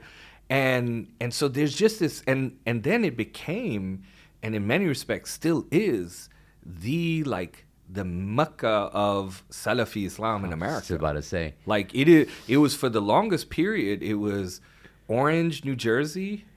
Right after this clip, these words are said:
Speaker 1: and Philadelphia. And there's, um, forget what his name is, from Saint Louis,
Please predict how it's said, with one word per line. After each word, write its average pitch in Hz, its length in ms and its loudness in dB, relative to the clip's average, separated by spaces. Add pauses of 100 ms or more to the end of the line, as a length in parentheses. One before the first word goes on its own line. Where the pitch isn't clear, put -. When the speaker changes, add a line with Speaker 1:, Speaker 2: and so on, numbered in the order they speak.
(140)
Speaker 1:
and 104 680 0
Philadelphia. 110 600 2
And 104 100 -4
there's, 120 300 -2
um, 95 440 -4 (580)
forget - 320 -12
what 107 140 -4
his 92 200 -6
name 117 240 -2
is, 90 160 -6
from 87 160 -8
Saint 120 300 -4
Louis, 104 640 -4